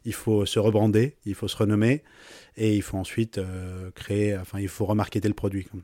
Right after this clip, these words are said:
Et donc, il va donner un cours à tous ses, à tous ses potes dealers pour leur expliquer comment il faut faire. Bah, il y a un petit peu de ça. À court terme, je pense qu'effectivement, c'est pas innocent. C'est pas innocent que ça intervienne dans ce contexte de crise pour Facebook. Et, euh, à court terme, ça ressemble à ça.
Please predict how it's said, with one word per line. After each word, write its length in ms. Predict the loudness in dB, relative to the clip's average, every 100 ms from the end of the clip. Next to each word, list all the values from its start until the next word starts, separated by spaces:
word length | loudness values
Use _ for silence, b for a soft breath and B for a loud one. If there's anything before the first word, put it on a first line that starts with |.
| -6
Et 140 | -6
donc, 220 | -4 -6
il 20 |
va 80 | -6
donner 220 | -4 -4
un 100 | -4
cours 300 | -4 -4 -4
à 100 | -4
tous 160 | -10 -10
ses, 260 | -6 -6 -6
à 120 | -8
tous 100 | -10
ses 140 | -6
potes 140 | -6 -4
dealers 260 | -2 -2
pour 140 | -4 -8
leur 100 | -8
expliquer 340 | -12 -8 -8
comment 160 | -4 -6
il 80 |
faut 120 | -6 -8
faire. 180 | -10 -10 -20 _ -2
Bah, 80 | 0
il 60 |
y 20 | 2
a 40 |
un 40 |
petit 120 | 0 2
peu 100 | 2
de 60 |
ça. 200 | 2 0 _
À 120 | -4
court 180 | 2 4
terme, 240 | 8 6
je 80 | 6
pense 280 | 2 0 0
qu'effectivement, 760 | -4 -2 -4 -2 2 4 4 0 B B B
c'est 140 | -12 2
pas 100 | 4
innocent. 360 | 4 0 -8 -16 _
C'est 160 | -18 -6
pas 100 | 0
innocent 320 | 2 2 -2
que 60 | -2
ça 100 | -2
intervienne 300 | 0 2 2
dans 80 | 0
ce 80 |
contexte 320 | -4 -2 0 0
de 60 |
crise 320 | -4 0 0
pour 160 | 0 -8
Facebook. 540 | -4 -2 0 0 -2 B B B B B
Et, 260 | 0 4 6
euh, 520 | 4 2 0 -2 -4
à 80 | -8
court 180 | -10 -4
terme, 160 | -2
ça 120 | -2 -4
ressemble 260 | 0 2
à 60 | 2
ça. 200 | -2